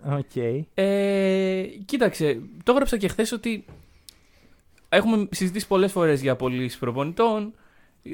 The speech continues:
Speaker 2: σε οποιοδήποτε επίπεδο μπάσκετ. Ε,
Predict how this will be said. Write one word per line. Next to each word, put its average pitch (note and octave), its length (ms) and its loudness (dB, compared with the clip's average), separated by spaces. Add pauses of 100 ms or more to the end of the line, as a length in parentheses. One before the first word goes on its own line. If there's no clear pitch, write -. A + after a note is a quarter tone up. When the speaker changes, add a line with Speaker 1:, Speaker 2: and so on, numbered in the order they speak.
(120)
Speaker 2:
σε F3 220 -2
οποιοδήποτε D3 640 2
επίπεδο A2+ 680 -4
μπάσκετ. B2 440 -2 (280)
Ε, E3+ 960 0